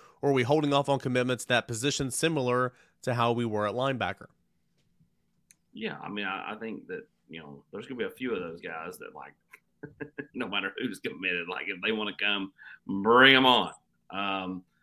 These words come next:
Speaker 2: you know, but, uh, you know, uh, they've done a really good job with, with edge the last few years. Um, Williams Nwaneri is a really, really top-end prospect.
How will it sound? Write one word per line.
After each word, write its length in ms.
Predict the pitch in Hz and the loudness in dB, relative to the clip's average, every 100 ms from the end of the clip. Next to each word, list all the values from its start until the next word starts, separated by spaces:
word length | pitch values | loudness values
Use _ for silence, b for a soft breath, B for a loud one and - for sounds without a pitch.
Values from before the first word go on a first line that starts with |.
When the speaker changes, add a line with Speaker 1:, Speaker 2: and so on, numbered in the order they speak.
| _ _ | _ _
Speaker 2:
you 100 | - | -2
know, 220 | 104 95 92 | 0 0 -2
but, 340 | 98 110 - | 0 0 0
uh, 320 | 110 101 92 90 _ _ | -2 0 -2 -8 _ _
you 140 | 110 | -6
know, 220 | 92 90 - | -4 -6 -6
uh, 220 | 71 55 - - | -6 -4 -6 -4
they've 160 | 160 | -2
done 160 | 175 226 | 0 0
a 40 | |
really 220 | 165 160 147 | 0 0 0
good 160 | 135 | 0
job 500 | 107 104 107 104 101 | 2 2 2 0 -2
with, 220 | 92 90 - | -4 -6 -4
with 140 | 87 - | -8 -6
edge 500 | 90 92 92 90 - _ _ _ _ _ _ _ _ _ _ | -6 -4 -4 -6 -14 _ _ _ _ _ _ _ _ _ _
the 80 | 139 | 4
last 300 | 135 127 - | 8 8 6
few 120 | 127 | 0
years. 640 | 110 107 107 107 101 - - | 2 2 2 0 -2 -6 -10
Um, 400 | - 85 80 82 85 _ _ _ | -6 -4 -4 -8 -12 _ _ _
Williams 360 | - 107 117 107 | -6 -2 -2 -4
Nwaneri 600 | 104 101 104 101 98 90 | -4 0 0 0 0 -4
is 180 | 85 87 | -6 -10
a 200 | 80 76 76 | -10 -10 -12
really, 440 | 85 107 104 98 87 - | -6 -2 0 -2 -8 -16
really 280 | - 92 98 | -14 -8 -8
top-end 380 | 92 101 95 95 | -6 -6 -6 -8
prospect. 440 | 98 92 95 92 | -8 -8 -6 -8